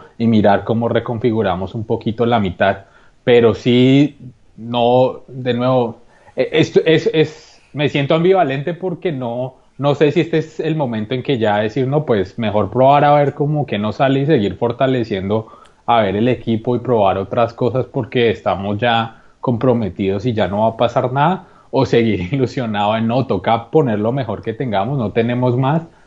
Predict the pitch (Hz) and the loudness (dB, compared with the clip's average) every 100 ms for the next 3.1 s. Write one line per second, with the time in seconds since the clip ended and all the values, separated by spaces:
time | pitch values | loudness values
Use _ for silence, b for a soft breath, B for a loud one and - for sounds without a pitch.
0 | b 113 113 101 104 98 113 107 123 127 | b -12 -4 0 0 2 4 6 6 4
1 | 143 135 131 - 98 104 123 127 113 92 | 2 0 0 -2 -2 0 0 0 0 0
2 | 98 98 110 120 123 123 127 123 127 123 | 0 0 0 0 -2 -2 -2 2 2 0
3 | 120 | -2